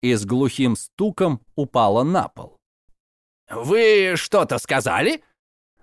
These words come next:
Роджер заморгал ушибленным глазом, прогоняя туман, и присел на корточки, чтобы подобрать влетевшую в окно вещицу. Подбрасывая ее на ладони,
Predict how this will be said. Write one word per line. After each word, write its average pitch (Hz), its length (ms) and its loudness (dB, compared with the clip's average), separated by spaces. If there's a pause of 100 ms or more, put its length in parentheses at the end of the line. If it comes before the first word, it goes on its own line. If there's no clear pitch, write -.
Роджер 180 600 2
заморгал 139 760 0
ушибленным 113 680 0
глазом, 131 560 0
прогоняя 151 640 0
туман, 147 500 -2 (360)
и 196 220 0
присел 190 560 0
на 170 140 0
корточки, 135 680 -2
чтобы 110 340 0
подобрать 113 840 0
влетевшую 135 840 -2
в 131 80 0
окно 98 340 0
вещицу. - 800 -4 (800)
Подбрасывая 175 800 0
ее 151 400 0
на 160 100 2
ладони, 147 680 0